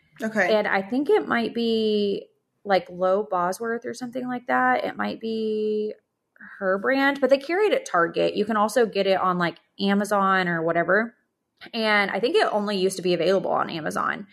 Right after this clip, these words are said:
Speaker 2: And one of my girlfriends told me about it, and they have, like, the, um, wipes, the P H balancing wipes. They have, um, the killer, it's the boric acid suppositories.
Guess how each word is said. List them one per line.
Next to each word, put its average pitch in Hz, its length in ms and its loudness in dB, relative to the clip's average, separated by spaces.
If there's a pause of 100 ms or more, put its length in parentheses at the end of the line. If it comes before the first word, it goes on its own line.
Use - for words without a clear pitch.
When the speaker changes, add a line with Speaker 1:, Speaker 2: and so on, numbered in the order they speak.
(400)
Speaker 2:
And 214 100 -2
one 220 120 2
of 269 80 0
my 185 160 2
girlfriends 202 640 -2
told 180 260 4
me 175 140 0
about 170 260 2
it, 165 400 2
and 175 800 2
they 185 160 6
have, 185 560 2
like, 170 260 -2
the, 170 480 2 (400)
um, 185 600 0 (840)
wipes, 202 920 -2
the 180 100 6
P 190 180 0
H 180 160 -2
balancing 180 640 0
wipes. 208 840 0
They 180 140 4
have, 175 720 2 (220)
um, 170 560 -2
the 170 360 2 (280)
killer, 202 520 2
it's 185 260 -4
the 180 80 2
boric 175 380 2
acid 170 380 0
suppositories. 220 960 2